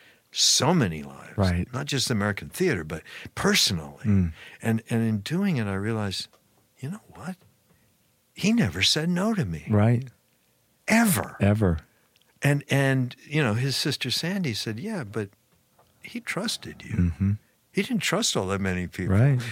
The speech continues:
Speaker 1: But I was not cognizant of that. It's just like
Speaker 2: Not
Speaker 1: when
Speaker 2: at
Speaker 1: I
Speaker 2: the time, and
Speaker 1: No,
Speaker 2: na-,
Speaker 1: I,
Speaker 2: now
Speaker 1: no, it was
Speaker 2: you
Speaker 1: just
Speaker 2: are.
Speaker 1: us. It was
Speaker 2: Right.
Speaker 1: our friendship.
Speaker 2: Right.
Speaker 1: Uh, I was just thinking of a funny story the other day of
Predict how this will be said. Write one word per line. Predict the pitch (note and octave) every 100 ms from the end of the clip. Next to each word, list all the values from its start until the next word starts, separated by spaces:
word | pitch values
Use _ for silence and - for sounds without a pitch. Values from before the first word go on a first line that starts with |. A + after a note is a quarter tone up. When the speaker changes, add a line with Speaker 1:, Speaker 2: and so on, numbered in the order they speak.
| -
Speaker 1:
But | C4+ C4
I | A3
was | G#3+ G#3 F#3+
not | F3+ F3 E3+
cognizant | - D3 D#3 D3 A2+ - - D2
of | D#2+ D#2+
that. | D#2+ D#2+ - - - - -
It's | C3+ A2+
just | D3 B2
like | A#2+
Speaker 2:
Not | B2
Speaker 1:
when | A#2
Speaker 2:
at | A2+
Speaker 1:
I |
Speaker 2:
the |
time, | - A#2+ C3 G#2 G2
and | G#2
Speaker 1:
No, | A2+
Speaker 2:
na-, | A#2 A#2 A2
Speaker 1:
I, |
Speaker 2:
now | A2 A2 A#2 A#2+
Speaker 1:
no, | A2+
it |
was | G#2
Speaker 2:
you | G2+
Speaker 1:
just | F#2 F2+
Speaker 2:
are. | E2+ A#3+ A3
Speaker 1:
us. | - -
It | -
was |
Speaker 2:
Right. | - D3
Speaker 1:
our |
friendship. | C3+ F#3 A#3+ - G2+ F#2+
Speaker 2:
Right. | F2+ E2 D#2 -
Speaker 1:
Uh, | A#2
I |
was | B2 B2
just | F#3
thinking | - E3+ C3+
of | G#2 G2 -
a |
funny | - - C#3 B2
story | G2 - A2+ G#2+
the | G2+
other | G2+
day | F2 G2+ G2+ F2 - - _ _
of | F#2+ F2+ F2